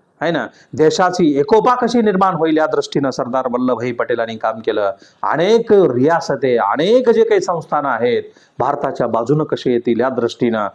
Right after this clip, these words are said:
सरदार वल्लभभाई पटेल यांनी प्रयत्न केले. आणि मग या निजामाच्या विरोधामध्ये सरदार वल्लभभाई पटेलांनी ऑपरेशन पोलो नावाची मोहीम राबवली. कधी? तर अकरा सप्टेंबर एकोणीसशे अठ्ठेचाळीस मध्ये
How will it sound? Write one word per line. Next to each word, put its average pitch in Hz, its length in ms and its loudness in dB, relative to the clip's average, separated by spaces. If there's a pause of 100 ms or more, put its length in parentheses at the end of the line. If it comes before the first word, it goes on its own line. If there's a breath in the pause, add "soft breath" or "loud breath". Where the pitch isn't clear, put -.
(260 soft breath)
सरदार 127 380 -2
वल्लभभाई 117 400 0
पटेल 117 260 0
यांनी 110 180 -2
प्रयत्न 113 420 -4
केले. 107 360 -2 (260 soft breath)
आणि 139 180 0
मग 196 400 2 (320 loud breath)
या 160 120 2
निजामाच्या 240 640 2
विरोधामध्ये 208 720 2 (220 loud breath)
सरदार 175 400 2
वल्लभभाई 170 440 2
पटेलांनी 147 840 0 (180 soft breath)
ऑपरेशन 131 680 0
पोलो 143 460 2
नावाची 127 420 -2
मोहीम 117 320 0
राबवली. 110 400 -2 (720)
कधी? 135 340 0 (400 soft breath)
तर 131 60 -2 (100)
अकरा - 340 0
सप्टेंबर 190 600 0 (360 loud breath)
एकोणीसशे 143 420 -2
अठ्ठेचाळीस 113 600 -4
मध्ये 101 280 -2